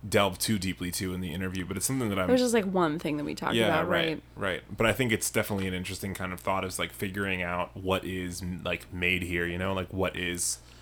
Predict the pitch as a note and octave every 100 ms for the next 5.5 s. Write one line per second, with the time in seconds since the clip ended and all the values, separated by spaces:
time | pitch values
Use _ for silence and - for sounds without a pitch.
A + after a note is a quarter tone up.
0 | - - - - - - F#2+ G#2 G2+ G2
1 | F#2 F#2 A2 G#2 - D2 D2 F#2+ G2+ G#2+
2 | A#2+ A#2 B2+ C#3+ D3 - D#2 A#1 - G2
3 | - - F#2+ F2+ F2+ - - - - -
4 | F#2+ F2+ F#2+ - - - - - G2+ F#2+
5 | F#2+ G2+ G2 F#2 F#2+